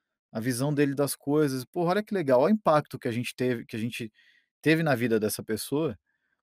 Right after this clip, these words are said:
e a gente não fazia nem ideia, né?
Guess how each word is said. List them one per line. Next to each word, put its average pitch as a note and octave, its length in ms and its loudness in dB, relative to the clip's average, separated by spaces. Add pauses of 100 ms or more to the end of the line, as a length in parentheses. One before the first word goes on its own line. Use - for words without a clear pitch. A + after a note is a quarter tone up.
(260)
e - 80 -6
a - 20 -4
gente E3+ 200 -2
não F#3 80 -2
fazia F3 260 -2
nem G#3 160 4
ideia, C3 540 4 (1400)
né? A2+ 420 -4